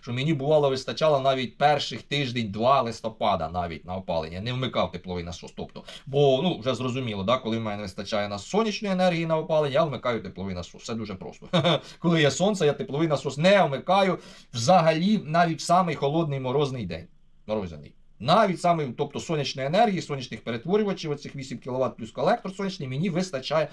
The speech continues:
навіть взимку на опалення мого будинку, нагрів води, там, готування їжі і т.д. і т.п. От, е,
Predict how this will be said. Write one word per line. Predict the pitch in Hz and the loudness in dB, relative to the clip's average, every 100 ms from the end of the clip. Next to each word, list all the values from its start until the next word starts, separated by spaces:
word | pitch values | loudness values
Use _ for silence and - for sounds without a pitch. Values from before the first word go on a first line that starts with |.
| - - | -12 -12
навіть | 117 156 160 120 | 2 2 2 0
взимку | 127 156 123 | -4 -4 -4
на | 107 | -4
опалення | 98 117 127 113 107 - _ - - - - - | 0 0 0 -4 -8 -10 _ -20 -20 -20 -16 -6
мого | 120 101 | -4 -2
будинку, | 98 143 139 | -2 -4 -4
нагрів | 101 98 98 | -6 -4 -4
води, | 87 87 135 | -4 -4 -4
там, | - 82 | -4 -10
готування | 85 95 90 82 | -10 -6 -6 -6
їжі | 117 117 | -8 -8
і | 82 | -10
т.д. | 76 85 | -10 -12
і | 82 | -12
т.п. | - - - - - - - - - - | -14 -20 -20 -20 -20 -20 -20 -20 -6 8
От, | 208 190 131 - | 8 10 6 2
е, | 131 135 | -6 -4